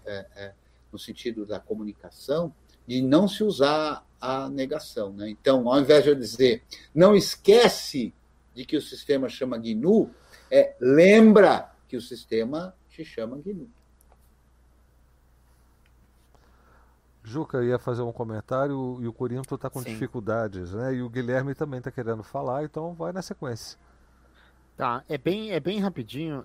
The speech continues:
Speaker 3: é, sobre essa questão de, do, do, do conceito de propriedade em relação a software, que eu acho que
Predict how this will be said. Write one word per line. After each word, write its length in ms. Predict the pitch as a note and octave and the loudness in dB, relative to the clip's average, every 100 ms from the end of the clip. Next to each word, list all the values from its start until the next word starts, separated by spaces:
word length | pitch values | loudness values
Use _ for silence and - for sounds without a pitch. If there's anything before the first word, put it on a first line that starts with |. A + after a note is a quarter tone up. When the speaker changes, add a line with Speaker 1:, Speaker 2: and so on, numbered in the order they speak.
| - | -4
Speaker 3:
é, 500 | B2 A#2+ A#2+ A2+ G#2 | -2 0 0 -2 -6
sobre 280 | - C3 C#3 | -8 -8 -4
essa 180 | C3 C#3+ | -4 -6
questão 420 | C#3+ - C#3 C3 | -8 -8 -8 -10
de, 600 | A2+ A#2+ A#2+ A2 G#2 G2+ - _ _ _ _ | -10 -10 -8 -8 -8 -10 -16 _ _ _ _
do, 240 | A#2+ A#2+ B2 _ _ _ | -10 -10 -10 _ _ _
do, 160 | G#2+ A2 - - _ D3 - _ _ _ _ _ _ _ _ _ _ _ | -16 -16 -16 -20 _ -20 -20 _ _ _ _ _ _ _ _ _ _ _
do 120 | A#2+ | -14
conceito 560 | A#2+ C#3+ A2+ - C#3 B2+ | -6 -4 -2 0 0 -2
de 100 | A2 | -12
propriedade 1000 | - B2 B2 G#2 G#2 A#2 B2+ A#2+ B2 B2 | -8 -4 -2 0 2 2 2 -4 -8 -8
em 80 | B2 | -6
relação 560 | A#2+ A#2+ A#2 - A#2+ A#2+ | -4 -4 -4 -6 -10 -10
a 40 | |
software, 760 | - - A#2+ C3+ - - G2+ F#2+ _ _ _ _ - - _ | -14 -6 -4 -4 -6 -14 -14 -14 _ _ _ _ -20 -20 _
que 180 | - A#2 | -10 -2
eu 160 | B2 B2 | 0 2
acho 260 | B2+ - | 0 -6
que 640 | - C3+ C3 B2+ B2 A#2 | -14 -10 -6 -6 -4 -6